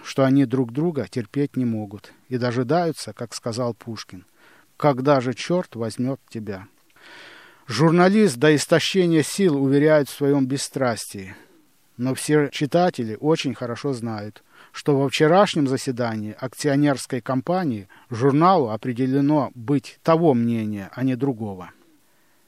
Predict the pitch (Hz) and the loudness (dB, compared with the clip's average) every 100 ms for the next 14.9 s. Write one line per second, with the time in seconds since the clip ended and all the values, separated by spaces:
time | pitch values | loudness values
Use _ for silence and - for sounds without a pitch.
0 | _ - - 156 165 196 220 - - 117 | _ -4 4 6 6 6 4 2 -10 0
1 | 156 151 139 147 139 135 127 139 151 135 | 4 4 4 2 2 4 4 4 4 4
2 | 139 - 139 139 135 143 139 117 143 131 | 0 -2 0 2 2 2 0 2 0 2
3 | 127 131 147 143 135 135 151 151 - 131 | 0 -2 0 0 2 2 0 0 -2 -6
4 | - 143 147 190 175 113 - 113 139 143 | -2 2 2 2 -2 -4 -12 0 2 4
5 | 160 156 151 151 131 143 - 180 156 131 | 4 2 2 0 2 0 0 0 2 2
6 | 131 135 143 165 160 156 139 - 143 - | 2 2 4 2 2 0 -2 -2 -6 -2
7 | 160 139 107 95 - - _ _ _ - | -2 0 -2 -8 -16 -20 _ _ _ -14
8 | - 190 165 160 139 131 - 139 135 139 | 0 2 4 4 4 0 -2 0 0 2
9 | 135 - 131 123 117 110 - _ _ _ | 0 0 -2 -2 -6 -12 -16 _ _ _
10 | - 175 175 151 151 147 131 - 139 143 | 0 2 4 4 4 4 0 -2 0 2
11 | 143 123 127 139 143 143 - _ 139 131 | 0 -2 0 2 4 2 -2 _ -6 0
12 | 147 202 202 123 101 - 95 _ - - | 0 0 0 -2 -4 -8 -18 _ -20 -20
13 | - 147 143 165 196 - 117 120 143 131 | -6 4 4 6 4 2 -2 2 2 2
14 | 131 131 135 - 147 117 107 - | 2 2 0 -2 -4 -4 -6 -6